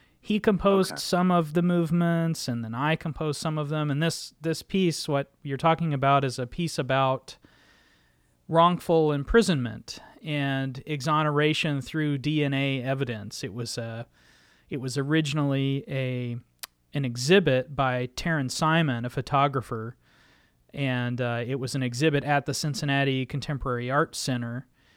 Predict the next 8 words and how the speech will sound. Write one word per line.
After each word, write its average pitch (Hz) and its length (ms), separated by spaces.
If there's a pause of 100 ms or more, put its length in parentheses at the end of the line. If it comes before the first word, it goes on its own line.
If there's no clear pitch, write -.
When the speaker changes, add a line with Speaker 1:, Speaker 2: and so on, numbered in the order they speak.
(300)
Speaker 1:
And 131 360
Al 147 560
was 135 460
asked 135 540
through 135 300
a, 127 140
another, 143 560 (200)
um, 120 380